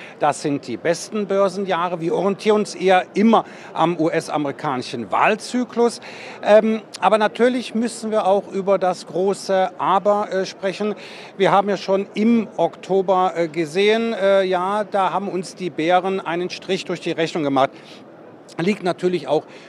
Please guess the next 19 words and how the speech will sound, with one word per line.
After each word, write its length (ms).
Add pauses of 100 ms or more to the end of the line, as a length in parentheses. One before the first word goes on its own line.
überwiegend 580 (240)
an 160
den 280
geopolitischen, 960
äh, 240
Risiken, 760
die 260
ja 200
noch 360
anhalten. 760 (400)
Der 160
Ukraine-Krieg 1120
zieht 260
sich 220
in 100
die 80
Länge. 300
Natürlich 640
dann 280